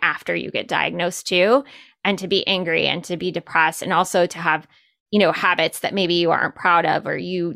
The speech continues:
do things to try to numb out, to not deal with your chronic pain. So anything that you can do, you know, to put yourself in a better emotional place is always gonna benefit your family. I mean, that's the best version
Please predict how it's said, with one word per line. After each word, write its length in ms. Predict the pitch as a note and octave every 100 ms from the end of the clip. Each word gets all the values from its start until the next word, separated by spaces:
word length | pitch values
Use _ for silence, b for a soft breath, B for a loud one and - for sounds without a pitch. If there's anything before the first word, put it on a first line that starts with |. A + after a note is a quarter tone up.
| -
do 160 | A3
things 320 | G#3 F#3+ F3+ -
to 100 | E3+
try 200 | - E3
to 120 | E3
numb 260 | F3+ F3 E3
out, 260 | F3 D#3+ -
to 120 | F3
not 180 | E3 -
deal 200 | F3+ E3+
with 140 | E3+
your 80 | D#3+
chronic 360 | - D#3+ D#3+ -
pain. 400 | E3+ E3 D#3+ E3+ b b -
So 160 | A#3
anything 380 | A#3 A#3 A#3+ A#3
that 120 | G#3
you 120 | G#3 F#3
can 400 | - F3+ F3 F#3+
do, 480 | G3+ G#3 G#3+ A3 - _ _ _ _ _ _
you 100 | G3
know, 240 | F#3 F#3 E3+
to 640 | - - F#3 F3 E3+ - _ _ -
put 160 | -
yourself 340 | G3 F3+ F3 F3
in 80 | E3+
a 80 |
better 260 | E3 E3 E3+
emotional 500 | F3+ E3 E3+ - F3+
place 260 | F3+ F3 F3
is 140 | F3 -
always 300 | G3+ G3+ G3+
gonna 180 | F#3 F3
benefit 420 | F3 D#3+ - -
your 120 | F3+
family. 540 | - E3+ E3+ F3 F3 -
I 80 | F#3+
mean, 100 | E3+
that's 240 | G3 -
the 60 | F#3+
best 260 | F3 -
version 480 | - F3 F3+ E3+ E3+